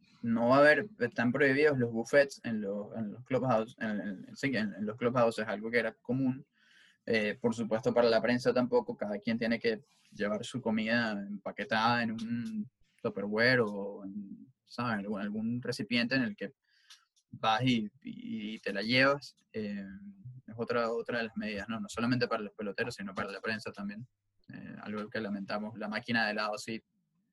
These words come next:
murió, no va este año. <laughs> Creo que es la gran pérdida del dos mil veinte,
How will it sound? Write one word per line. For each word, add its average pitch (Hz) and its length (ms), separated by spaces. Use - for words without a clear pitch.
murió, 110 380
no 113 160
va 110 120
este 110 200
año. 117 260
<laughs> - 640
Creo 151 320
que 170 180
es 143 60
la 135 100
gran 131 240
pérdida 120 360
del 117 160
dos 110 140
mil 117 180
veinte, 101 320